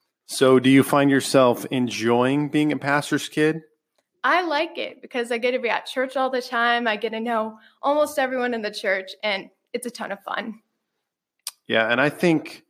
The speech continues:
Speaker 1: uh, you know, not speaking for Zoe, but for myself, I think one of the things that has, um, helped us,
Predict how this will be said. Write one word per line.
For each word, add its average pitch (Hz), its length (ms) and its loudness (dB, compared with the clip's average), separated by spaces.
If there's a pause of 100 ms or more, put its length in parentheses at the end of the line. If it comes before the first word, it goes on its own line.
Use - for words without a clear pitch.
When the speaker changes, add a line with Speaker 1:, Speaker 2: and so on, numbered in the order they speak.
(840)
Speaker 1:
uh, 110 380 2
you 127 140 2
know, 113 100 4
not 117 240 2
speaking 120 420 2
for 110 120 0
Zoe, 123 340 6
but 107 220 2
for 131 180 4
myself, 120 520 4
I 120 100 4
think 202 320 2
one 143 260 4
of 139 80 2
the 127 200 6
things 123 400 4
that 113 120 4
has, 110 380 0
um, 101 520 0 (640)
helped 135 360 0
us, 120 520 2